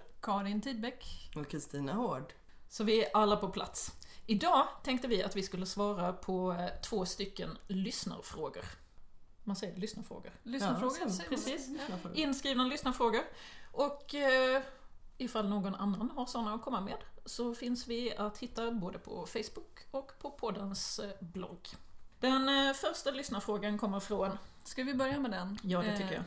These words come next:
Speaker 1: ja, vi börjar med en liten fråga från Hannibal som skriver så här: "Hallå fantastiska poddare." Hej Hannibal. Eh, "jag har ett ämnesförslag att bjuda på,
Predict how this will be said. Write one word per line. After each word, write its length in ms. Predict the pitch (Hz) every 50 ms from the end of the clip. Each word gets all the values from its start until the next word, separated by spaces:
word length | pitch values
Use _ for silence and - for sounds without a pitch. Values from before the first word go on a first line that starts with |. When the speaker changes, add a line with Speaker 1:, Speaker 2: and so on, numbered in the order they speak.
| -
Speaker 1:
ja, 300 | - 208 262 285 277 240
vi 120 | 208 226 233
börjar 320 | 233 262 262 254 247 247
med 320 | 233 233 226 220 214 202 -
en 200 | 208 214 208 208
liten 200 | 214 208 208 185
fråga 220 | 226 208 190 185
från 160 | 180 202 190 170
Hannibal 760 | 170 170 254 302 381 381 320 254 196 180 175 165 170 185 196 180 - - - - - - - - - -
som 440 | - - - 240 220 226 220 220 180
skriver 600 | - - - - 240 240 240 240 240 226 233 233
så 160 | - - 233
här: 460 | 208 - 320 320 262 - - 170 175 185 - -
"Hallå 380 | - 269 269 339 381 359 320 311
fantastiska 580 | - 247 226 - 220 208 208 - 220 - - 202
poddare." 460 | 202 - 208 190 190 196 - - 196 175 - - - - - -
Hej 180 | - 190 190 196
Hannibal. 460 | 196 202 208 208 202 208 208 214 214 214 - - - - - - - - - - - - - - - - - -
Eh, 600 | - 208 208 208 202 196 196 190 190 185 185 190 185 -
"jag 140 | 208 240 262
har 160 | 277 277 262
ett 240 | 247 247 - - - 320
ämnesförslag 920 | 311 240 214 214 214 214 220 214 - - - - - 330 320 294 254 233
att 80 | 233 233
bjuda 360 | 226 208 240 226 190 180 190
på, 320 | 190 - - 175 175 190